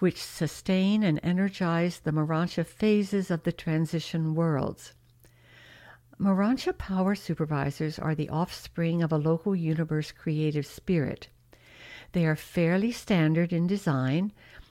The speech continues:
though differing slightly in nature in the various local creations. They are created for their specific function and require no training before entering upon their responsibilities.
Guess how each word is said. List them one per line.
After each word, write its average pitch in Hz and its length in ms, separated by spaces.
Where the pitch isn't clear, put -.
though 170 160
differing 180 440
slightly 196 540
in 190 180
nature 160 460
in 165 220
the 160 100
various 156 560
local 151 280
creations. 165 840
They 170 200
are 160 120
created 165 640
for - 160
their 156 240
specific - 720
function 160 640
and 170 200
require 160 560
no 156 240
training 151 560
before 151 400
entering 160 440
upon 156 420
their 147 280
responsibilities. 147 1200